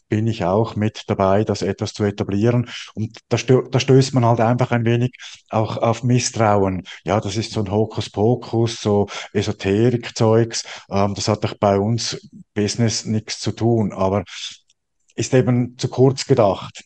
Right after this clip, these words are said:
Und, ähm, Menschen, die im neuen Führungsstil, auch im neuen Leadership sind, die wissen, dass das ein wichtiger Aspekt ist, dass Energie, Freude, dass das natürlich die Mitarbeiter viel produktiver macht,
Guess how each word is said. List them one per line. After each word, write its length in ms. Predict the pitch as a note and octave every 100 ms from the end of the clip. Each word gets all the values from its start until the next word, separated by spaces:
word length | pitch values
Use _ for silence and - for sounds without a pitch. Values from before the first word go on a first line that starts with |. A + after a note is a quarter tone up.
| -
Und, 400 | A2+ A2 G#2+ -
ähm, 440 | A2+ G#2+ A2 A2 G#2+ - -
Menschen, 540 | - A#2 B2 C3 B2+ A#2
die 480 | A#2 A2+ A2+ A2+ A#2+
im 180 | A2+ A2
neuen 340 | G#2+ A#2 C#3+
Führungsstil, 1040 | C3 - B2 B2 C3 C3 - A#2 A#2+ C3 -
auch 260 | G#2 G2+
im 260 | A#2+ G#2 G#2
neuen 480 | G#2 G#2 A#2+ A#2+ A#2 - -
Leadership 760 | G2+ A#2 C3 B2 - B2 B2 -
sind, 440 | - A2+ A2+ A#2+ - - -
die 160 | A2 E2+
wissen, 480 | A#2 B2+ - C3 A#2+
dass 240 | A2+ A2
das 180 | A2+ G2+
ein 160 | A2 G2+
wichtiger 440 | A2+ - A#2 A2+
Aspekt 520 | A2 - A2+ A2+ -
ist, 240 | A#2 - - -
dass 240 | - G2+ -
Energie, 560 | G#2 G#2+ A#2 B2 C3
Freude, 640 | A2 - G#2+ B2+ B2+ G#2+ F#2+ - -
dass 160 | G#2 -
das 200 | G#2 -
natürlich 380 | G#2+ G#2 G#2
die 140 | - G#2+
Mitarbeiter 720 | G#2 A2+ A2+ G#2+ G#2 G2+ G#2
viel 320 | - A2+ A2+
produktiver 800 | A#2 A2+ A#2+ C3 - B2 A#2+ A#2+
macht, 380 | A#2+ A#2 A2+ -